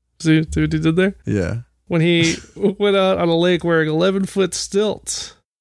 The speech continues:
Speaker 2: Okay.
Speaker 1: Chris Dens, thirty, of Brainerd,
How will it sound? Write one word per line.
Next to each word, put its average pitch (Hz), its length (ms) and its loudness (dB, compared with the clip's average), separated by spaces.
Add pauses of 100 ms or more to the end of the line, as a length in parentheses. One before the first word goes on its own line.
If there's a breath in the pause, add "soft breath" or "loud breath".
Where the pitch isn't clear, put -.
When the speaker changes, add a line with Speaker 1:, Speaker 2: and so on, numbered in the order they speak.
(140)
Speaker 2:
Okay. - 120 -6
Speaker 1:
Chris 233 220 0
Dens, 175 720 0 (120)
thirty, 180 440 0 (360)
of 151 280 0
Brainerd, 185 720 0